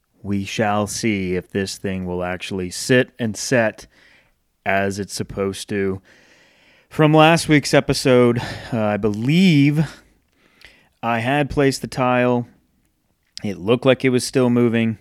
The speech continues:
And confirming our suspicions, I grouted it, and it still was moving.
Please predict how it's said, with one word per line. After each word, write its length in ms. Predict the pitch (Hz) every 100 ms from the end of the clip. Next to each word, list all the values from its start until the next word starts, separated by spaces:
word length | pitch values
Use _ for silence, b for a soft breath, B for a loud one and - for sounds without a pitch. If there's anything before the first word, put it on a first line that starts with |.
| _ b b b b b b -
And 720 | 135 135 135 135 135 131 120 - B _ _ _ _ _ _ _ _ _ _ _ _ _ _
confirming 540 | 135 123 131 123 120 117
our 160 | 110
suspicions, 920 | 107 117 - 107 - 104 101 95 - -
I 240 | 110 104 104
grouted 400 | 123 147 135 127
it, 260 | 127 120 -
and 320 | 135 131 123
it 160 | 120 -
still 320 | - 92 90
was 200 | 92 90
moving. 460 | 127 143 143 139